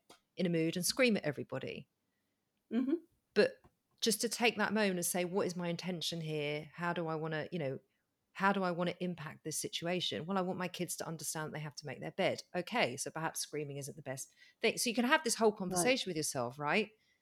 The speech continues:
Speaker 2: Well, and I think where you're pointing to is usually unintended impact comes from a set of assumptions. So when you come
Speaker 1: Mm.
Speaker 2: downstairs and nobody's put the dishes away, you make up that you're gonna have to do it.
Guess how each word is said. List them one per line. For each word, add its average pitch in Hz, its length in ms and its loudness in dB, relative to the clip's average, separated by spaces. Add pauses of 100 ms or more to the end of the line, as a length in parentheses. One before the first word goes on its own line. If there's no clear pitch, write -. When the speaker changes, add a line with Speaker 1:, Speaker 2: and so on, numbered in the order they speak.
(1080)
Speaker 2:
Well, 254 380 8
and 226 80 8
I 233 60 6
think 254 200 0
where 226 120 6
you're 208 120 8
pointing 233 500 2
to 170 380 6
is 160 380 0 (320)
usually 202 800 6 (420)
unintended 196 560 6
impact 196 340 2
comes 196 220 2
from 185 240 4
a 185 60 2
set - 180 2
of 175 80 0
assumptions. 160 880 0 (600)
So - 140 2
when 180 60 8
you 240 120 6
come 233 140 4
Speaker 1:
Mm. - 20 8
Speaker 2:
downstairs 180 760 6 (240)
and 185 140 6
nobody's 170 280 6
put 202 120 -4
the 160 80 2
dishes 202 320 2
away, - 380 -2 (440)
you 190 160 8
make 202 240 8
up - 280 0
that 175 340 8
you're 226 180 4
gonna 202 160 6
have 165 140 -2
to 170 80 0
do 139 140 2
it. 107 140 0